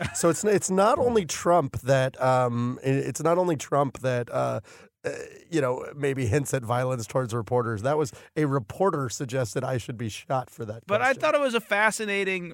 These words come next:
Speaker 2: uh, exchange and answer, and, um, clearly it revealed that, um, you know, he, he pays attention, uh, to, you know,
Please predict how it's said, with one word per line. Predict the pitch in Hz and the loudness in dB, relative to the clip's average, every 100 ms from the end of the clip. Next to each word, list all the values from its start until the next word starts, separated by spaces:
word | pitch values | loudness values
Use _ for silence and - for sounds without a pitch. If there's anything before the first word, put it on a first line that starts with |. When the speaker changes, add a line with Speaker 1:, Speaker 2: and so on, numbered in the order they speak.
| 156 | -6
Speaker 2:
uh, | 165 156 | -4 -4
exchange | 156 - 170 185 190 156 | -8 -8 -8 -6 -6 -6
and | 151 | -6
answer, | 165 214 - 131 123 - | -6 -6 -6 -6 -6 -6
and, | 135 135 135 135 | -6 -6 -6 -6
um, | 143 135 135 135 | -4 -4 -6 -10
clearly | - 381 302 170 | -10 -6 -2 -2
it | 147 | -2
revealed | 139 147 151 143 139 135 | -6 -4 -2 -2 -2 -6
that, | 135 135 131 131 - | -8 -4 -4 -6 -8
um, | 131 123 127 123 - _ | -10 -8 -10 -12 -18 _
you | 135 135 | -20 -14
know, | 120 120 - | -12 -14 -16
he, | 135 160 170 160 - _ _ _ - | -12 -8 -4 -6 -8 _ _ _ -20
he | 135 - | -20 -10
pays | 180 190 | -6 -6
attention, | 156 - 160 156 139 120 123 - _ _ _ _ | -6 -4 -4 -4 -6 -6 -10 -16 _ _ _ _
uh, | 135 123 120 | -8 -8 -8
to, | - 151 139 127 120 120 - _ _ _ | -6 -4 -4 -6 -8 -12 -16 _ _ _
you | 147 | -12
know, | 123 113 117 | -8 -8 -10